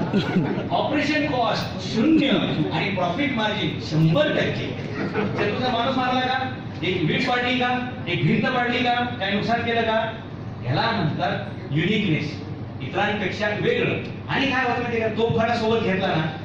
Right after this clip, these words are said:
की लष्कराचं स्पीड कमी होतं, स्पीड कमी झालं तुमचा एक्सपेन्स वाढतो, एक्सपेन्स वाढला की तुमचं प्रॉफिट मार्जिन कमी होतं. म्हणजे पहिला मुद्दा मार्जिन नाही गेलं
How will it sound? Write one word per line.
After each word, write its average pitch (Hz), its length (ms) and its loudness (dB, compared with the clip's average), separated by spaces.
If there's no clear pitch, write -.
की 202 140 0
लष्कराचं 226 420 2
स्पीड 220 380 -2
कमी 185 220 2
होतं, - 420 -4
स्पीड 247 400 -2
कमी 247 140 2
झालं 233 360 2
तुमचा 190 380 -2
एक्सपेन्स 226 380 0
वाढतो, 165 420 0
एक्सपेन्स 240 360 -2
वाढला 247 520 0
की 196 120 -4
तुमचं 226 300 0
प्रॉफिट 196 280 2
मार्जिन 226 280 2
कमी 208 260 2
होतं. - 420 -2
म्हणजे 160 180 2
पहिला 226 320 2
मुद्दा 233 180 2
मार्जिन 208 380 2
नाही 233 120 4
गेलं 226 160 2